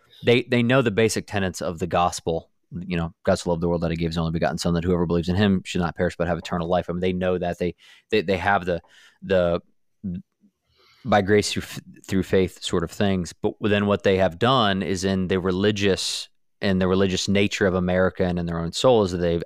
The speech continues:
added things to it. Of that, okay, in order to be the good Christian, the right thing, have the right movement, you have to do X, Y, or Z. So they add to it. So the, what I have seen is that in talking with people of where keeping the center,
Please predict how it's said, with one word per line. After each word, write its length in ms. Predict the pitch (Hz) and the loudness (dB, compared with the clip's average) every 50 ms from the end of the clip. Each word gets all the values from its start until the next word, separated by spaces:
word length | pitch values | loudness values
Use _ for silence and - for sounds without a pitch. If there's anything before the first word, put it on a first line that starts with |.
| - | -2
added 320 | - 95 95 98 92 90 80 | 0 2 2 2 0 -2 -4
things 300 | - - 87 82 - - - | -4 -6 -6 -6 -6 -10 -4
to 180 | - 101 90 | -2 0 0
it. 100 | 78 - - _ _ _ _ _ _ - - - - - - - _ _ _ | 0 -2 -8 _ _ _ _ _ _ -20 -20 -20 -20 -20 -20 -20 _ _ _
Of 140 | - 90 87 | -2 -2 2
that, 200 | 90 95 90 90 | 4 4 4 6
okay, 300 | 92 95 - - 98 90 | 4 2 2 4 2 2
in 60 | 87 | 4
order 200 | 90 92 95 95 | 4 2 2 2
to 140 | 90 - 98 | 0 0 0
be 160 | 85 95 92 | 2 2 2
the 160 | 87 90 90 85 | 2 2 0 0
good 300 | 85 107 104 101 92 - | 2 4 4 4 2 2
Christian, 380 | - 107 92 - - 101 92 | 0 0 0 0 0 0 0
the 80 | 87 87 | 2 4
right 260 | 92 95 95 101 - | 4 4 4 2 0
thing, 360 | - - 95 90 90 87 85 | -4 -4 -2 -2 0 0 -2
have 220 | 82 90 92 87 82 | 0 0 0 2 2
the 80 | 90 | 2
right 180 | 92 90 82 - | 2 2 2 2
movement, 320 | 92 95 92 87 92 - | 2 0 2 2 0 -2
you 120 | 76 90 87 | 0 -2 2
have 240 | - 92 90 - - | 2 2 2 2 -2
to 80 | - | -6
do 240 | 82 80 90 85 80 | -4 -2 -2 -2 0
X, 260 | 60 82 90 - - | 0 -2 -4 -4 -2
Y, 160 | - 87 85 85 | -2 0 0 0
or 120 | 82 80 | 0 -2
Z. 160 | 80 92 92 87 | -2 -2 -2 -2
So 140 | - - 82 | -2 -4 -4
they 160 | 82 82 - _ _ | -4 -4 -8 _ _
add 320 | - 110 110 117 113 92 - | 0 2 2 2 2 0 -2
to 140 | - - - | -8 -12 -12
it. 80 | - - | -14 -14
So 160 | - - - | -12 -12 -10
the, 120 | 85 85 - - _ _ _ _ _ _ _ _ _ _ _ _ _ | -10 -10 -12 -12 _ _ _ _ _ _ _ _ _ _ _ _ _
what 140 | - 98 95 | -2 2 2
I 140 | 98 113 127 | 4 4 4
have 200 | 120 98 85 - | 2 2 0 -2
seen 280 | - - 92 92 92 | -6 -4 -4 -4 -4
is 140 | 90 90 85 | -4 -4 -2
that 200 | 90 90 87 82 | 0 0 0 -2
in 300 | - - 98 98 95 92 | -2 -4 -4 -2 -2 -4
talking 400 | - - 95 95 101 - - 101 | -2 0 0 0 0 0 -2 -6
with 160 | 92 - - | -6 -6 -8
people 360 | _ - 95 90 - 92 90 | _ -6 -6 -4 -2 -2 -2
of 80 | 87 80 | -2 -2
where 200 | 87 90 90 85 | -2 -2 -4 -4
keeping 520 | - - - 117 104 - 110 101 95 92 | -6 -6 -6 -6 -4 -2 -2 -2 -2 -2
the 80 | 85 92 | -4 -4
center, 460 | - - - 107 104 - - 98 101 | -4 -2 -2 -2 -2 0 0 -2 -2